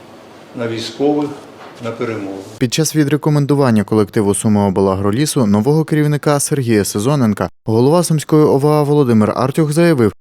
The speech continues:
Speaker 2: що підприємство збиткове та фігурує в корупційних скандалах, тож побажав швидких та якісних результатів на посаді.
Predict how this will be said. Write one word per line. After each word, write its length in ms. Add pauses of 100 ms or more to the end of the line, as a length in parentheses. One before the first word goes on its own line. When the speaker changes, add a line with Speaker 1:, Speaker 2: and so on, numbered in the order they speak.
Speaker 2:
що 180
підприємство 680
збиткове 540
та 140
фігурує 440
в 80
корупційних 600
скандалах, 540 (120)
тож 160
побажав 540
швидких 440
та 100
якісних 540
результатів 680
на 80
посаді. 480